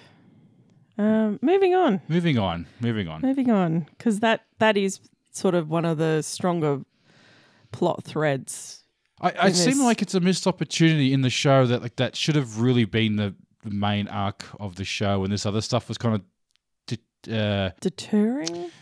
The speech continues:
Speaker 2: yeah, sort of deterring from what the main plot was, and
Speaker 1: Yeah.
Speaker 2: un-, undermined it a little bit too, I feel.
Speaker 1: Yeah. Um, yeah, I think it's, it's that Buffy, even,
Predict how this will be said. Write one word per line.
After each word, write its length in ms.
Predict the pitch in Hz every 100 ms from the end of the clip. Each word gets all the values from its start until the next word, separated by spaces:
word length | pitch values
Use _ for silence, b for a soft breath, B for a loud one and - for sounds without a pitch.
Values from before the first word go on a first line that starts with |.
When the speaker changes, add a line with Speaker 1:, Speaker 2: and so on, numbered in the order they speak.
| B
Speaker 2:
yeah, 120 | - 151
sort 180 | -
of 80 | 202
deterring 560 | 170 - 143 147 135 113
from 260 | - 117
what 240 | 110 117 - _
the 80 | 120
main 320 | 107 107 107
plot 280 | - 117 85
was, 560 | 95 95 82 78 - -
and 120 | -
Speaker 1:
Yeah. 100 | 190 143
Speaker 2:
un-, 160 | 180 -
undermined 500 | 180 170 139 135 131
it 100 | 110
a 40 |
little 340 | 92 101 95 90
bit 180 | 87
too, 280 | - - 101
I 100 | 87
feel. 380 | 80 98 82 78 -
Speaker 1:
Yeah. 200 | - 180 - _ _ -
Um, 360 | 214 202 202 - _ B B B B
yeah, 260 | 302 320 320
I 40 |
think 220 | 370 427 _ - B B B B B B
it's, 380 | 262 254 - - -
it's 280 | 214 - -
that 640 | 233 214 - - - - _ b b b b b _ -
Buffy, 640 | 208 202 - 226 214 202 -
even, 800 | 190 196 208 196 190 185 180 180